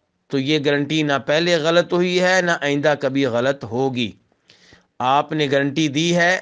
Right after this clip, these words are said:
اور یہ گارنٹی اس حدیث میں آئی ہے جسے امام بخاری اور امام مسلم دونوں جناب ابو ہریرہ سے روایت کرتے ہیں۔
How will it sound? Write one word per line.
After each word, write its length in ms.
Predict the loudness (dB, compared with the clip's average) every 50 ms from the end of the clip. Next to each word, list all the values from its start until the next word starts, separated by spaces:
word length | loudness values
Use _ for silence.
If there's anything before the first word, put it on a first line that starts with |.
| -6 _
اور 300 | 2 2 4 4 4 2
یہ 220 | 0 0 0 0 2
گارنٹی 420 | 0 0 0 0 -2 -2 -4 -4 -2 0
اس 200 | -2 0 2 0
حدیث 340 | 0 2 0 -2 -2 -2
میں 140 | -2 -2 0
آئی 300 | 0 0 0 0 -2 0
ہے 220 | 0 0 -2 -2 -4 -10 _ _ -20 -20 _ _ -8
جسے 300 | -6 -6 -2 0 0 0
امام 340 | 0 0 -2 -2 -2 -2
بخاری 480 | -4 -6 -2 0 2 2 2 2 0 0
اور 180 | 0 0 0 0
امام 320 | 0 0 0 0 0 0
مسلم 340 | -2 -4 -2 -2 -4 -2 -2
دونوں 460 | 0 2 2 2 2 2 2 0 -2 -4 -10 -20 _ _ _
جناب 420 | -4 -2 0 0 2 2 2 2 2 0
ابو 300 | 0 2 0 0 2 2
ہریرہ 320 | 2 2 4 4 2 2
سے 160 | 0 -2 -2 -2
روایت 320 | 0 0 0 0 -2 -2
کرتے 380 | -4 -4 -4 -2 -4 -4 -4 -4
ہیں۔ 160 | -4 -6